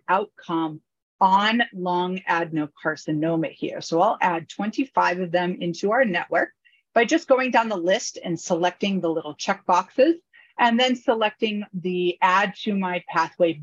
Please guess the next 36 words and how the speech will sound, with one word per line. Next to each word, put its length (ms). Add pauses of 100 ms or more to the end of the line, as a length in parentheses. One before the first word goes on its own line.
button. 460 (360)
We'll 220
quickly 400
see 380
all 280
of 160
those 400
start 260 (100)
populating 640
into 480
our 240
network 640
map 260 (100)
here. 300 (640)
Now, 180
all 160
of 100
this 180
stuff 360
is 220
movable. 800
So 160
if 140
you 120
go 360
and 140
click 260
and 120
drag 460
things, 340
you 100
can 460 (480)
organize 600
this 120
pathway, 880
um, 460